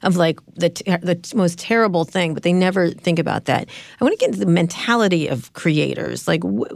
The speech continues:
how do you change that? You know, you were trained at Stanford, where a lot of entrepreneurs are trained. You're right in the heart of Silicon Valley.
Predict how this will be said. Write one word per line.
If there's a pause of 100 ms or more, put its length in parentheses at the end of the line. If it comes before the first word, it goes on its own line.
(100)
how
do
you
change
that?
You
know,
you
were
trained
at
Stanford,
where
a
lot
of
entrepreneurs
are
trained. (240)
You're
right
in
the
heart
of
Silicon
Valley.